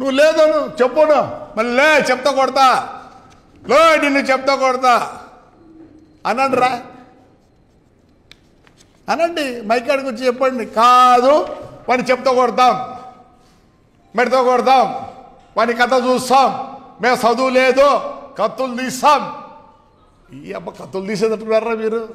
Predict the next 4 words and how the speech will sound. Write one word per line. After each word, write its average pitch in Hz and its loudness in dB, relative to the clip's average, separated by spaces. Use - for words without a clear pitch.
రేయ్, 226 -2
ఏసీ 180 -2
రాములు 214 -2
చూసినారా? 165 -8